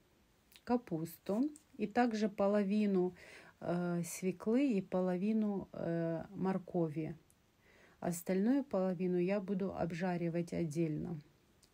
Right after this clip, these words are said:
Все это я перемешиваю и оставляю под крышечкой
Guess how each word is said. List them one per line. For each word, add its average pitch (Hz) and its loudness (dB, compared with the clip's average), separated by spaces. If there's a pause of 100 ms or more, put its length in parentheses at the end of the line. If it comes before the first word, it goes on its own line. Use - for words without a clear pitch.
(480)
Все 254 6
это 233 4
я 185 2
перемешиваю 220 4 (1700)
и 220 2
оставляю 185 0
под 170 -6
крышечкой 208 -4